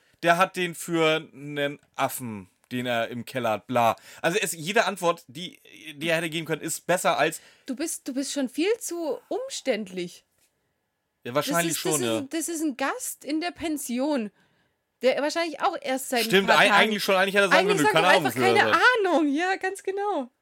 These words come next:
Speaker 1: Er sagt, nee, am Ende glaubt ihr mir noch, ja, so, da kriegst du auf je-, das ist genauso, als wenn du ne-, auf eine Insel gehst, da Wolfskassetten hinstellst und dich wundert, dass jemand nach dem Wolf sucht.
Speaker 2: <laughs> Ganz genau.
Speaker 1: Vor allem, weißt du, was das Schlimme ist?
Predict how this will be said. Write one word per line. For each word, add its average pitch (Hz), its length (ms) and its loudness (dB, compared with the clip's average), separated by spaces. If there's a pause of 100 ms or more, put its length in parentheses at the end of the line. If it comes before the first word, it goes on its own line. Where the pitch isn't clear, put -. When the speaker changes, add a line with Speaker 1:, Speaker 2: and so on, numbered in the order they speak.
(280)
Speaker 1:
Er 113 100 -10
sagt, 123 180 -8 (180)
nee, 294 120 2
am 151 140 -2
Ende 156 240 -4
glaubt 156 220 -2
ihr 139 80 -4
mir 117 100 -4
noch, 110 140 -2
ja, 113 120 0
so, 110 140 -10 (340)
da 165 200 4
kriegst - 260 -10
du 170 60 0
auf 147 100 -6
je-, 151 60 -14 (240)
das 139 120 -4
ist 190 160 -10
genauso, 214 600 2
als 262 200 4
wenn - 100 0
du - 80 0
ne-, - 120 -2
auf 131 140 -4
eine 131 80 -6
Insel 233 380 -4
gehst, 190 360 -4 (220)
da 123 160 -4
Wolfskassetten 170 640 0
hinstellst 165 340 -6
und 151 100 -10
dich 139 100 -10
wundert, 156 220 -2
dass 135 100 -6
jemand 143 220 -4
nach 123 60 -4
dem 123 140 -8
Wolf 117 240 -2
sucht. 101 260 -18 (260)
Speaker 2:
<laughs> 302 260 -2
Ganz 294 320 -4
genau. 269 480 -4
Speaker 1:
Vor 139 140 0
allem, 156 140 -2
weißt 185 180 2
du, - 20 -2
was 180 80 -4
das 151 120 -2
Schlimme - 260 -8
ist? 127 220 -8